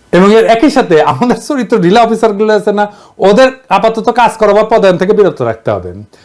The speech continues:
নইলে তারপর দুই পেগ মেরে আবার WhatsApp-এ ফ্যান খুলে দিবে। ভারত সেই সমস্ত ছবি জোগাড় করে তাদের দিয়ে গুপ্তচরগিরি করাইবে, বুঝছো? এটা ওদের একটা পলিসি করে। এখন আপনারা যেহেতু ভদ্রলোক, সেই জন্যে সুশীল, সেই জন্যে আপনারা ওদেরকে দূরে রাখেন,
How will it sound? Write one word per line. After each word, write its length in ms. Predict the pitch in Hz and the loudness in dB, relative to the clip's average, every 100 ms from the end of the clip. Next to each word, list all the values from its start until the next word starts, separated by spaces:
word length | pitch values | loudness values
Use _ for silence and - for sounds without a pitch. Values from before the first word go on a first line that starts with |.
| _ | _
নইলে 180 | 180 240 | 2 2
তারপর 320 | 226 240 247 | 2 4 2
দুই 200 | 202 226 | 2 0
পেগ 260 | 226 220 196 | 2 0 0
মেরে 220 | 214 220 | 2 2
আবার 220 | 208 214 | 2 2
WhatsApp-এ 440 | 185 175 180 202 190 | 2 0 0 0 0
ফ্যান 260 | - 190 | -2 -4
খুলে 200 | 185 180 | 0 0
দিবে। 200 | 175 170 170 - - 123 | 2 0 -4 -14 -12 -2
ভারত 260 | 151 190 | 0 0
সেই 140 | 185 202 | 0 0
সমস্ত 340 | 196 190 202 | 0 -2 -2
ছবি 160 | 180 190 | -2 0
জোগাড় 240 | 202 208 | 2 2
করে 160 | 220 226 | 2 0
তাদের 360 | - 185 185 | 0 0 2
দিয়ে 140 | 170 196 | 2 2
গুপ্তচরগিরি 640 | 214 226 165 135 113 110 | 0 -2 -2 -2 -4 -10
করাইবে, 360 | 110 104 98 92 92 _ _ | -10 -14 -16 -20 -20 _ _
বুঝছো? 260 | - 160 190 | -4 0 2
এটা 180 | 226 277 | 4 2
ওদের 180 | 262 285 - _ _ | 2 -2 -4 _ _
একটা 220 | 175 247 | 0 0
পলিসি 460 | 254 - 202 190 - | -2 0 0 -2 -8
করে। 240 | - - _ _ _ - | -14 -18 _ _ _ -2
এখন 500 | 220 208 285 311 311 - _ | -2 0 2 2 0 -12 _
আপনারা 360 | 226 247 269 254 | -4 0 0 2
যেহেতু 260 | 240 262 | 2 0
ভদ্রলোক, 680 | 254 240 214 190 147 143 143 | 0 0 2 2 2 2 -2
সেই 140 | - 139 | -2 -2
জন্যে 440 | 143 139 131 120 120 _ | 0 -4 -4 -6 -10 _
সুশীল, 440 | - 220 - 175 147 | -6 -4 2 2 2
সেই 180 | 170 196 | 2 2
জন্যে 280 | 233 269 285 - _ | 2 0 -4 -12 _
আপনারা 380 | 170 185 208 233 | 0 0 2 2
ওদেরকে 300 | 226 220 233 | 4 2 2
দূরে 380 | 185 151 220 185 | -4 -2 2 2
রাখেন, 300 | 117 - | 0 -6